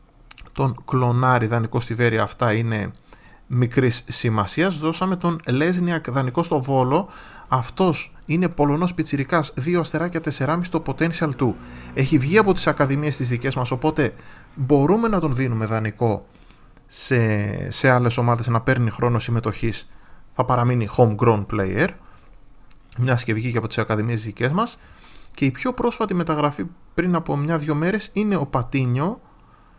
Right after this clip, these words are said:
για τρία κόμμα τέσσερα στην Νάπολη, με potential να φτάσει τα τέσσερα κόμμα οκτώ.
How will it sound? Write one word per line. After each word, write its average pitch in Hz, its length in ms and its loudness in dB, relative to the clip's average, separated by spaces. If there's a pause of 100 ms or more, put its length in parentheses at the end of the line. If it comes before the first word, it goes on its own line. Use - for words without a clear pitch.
(640)
για 123 200 -2
τρία 185 260 4
κόμμα 180 320 0
τέσσερα 143 600 0
στην 135 260 -2
Νάπολη, 135 420 0
με 123 160 0
potential 127 560 -2
να 107 120 -4
φτάσει 127 320 -4
τα 110 160 -4
τέσσερα 135 280 -2
κόμμα 120 260 0
οκτώ. 107 500 -4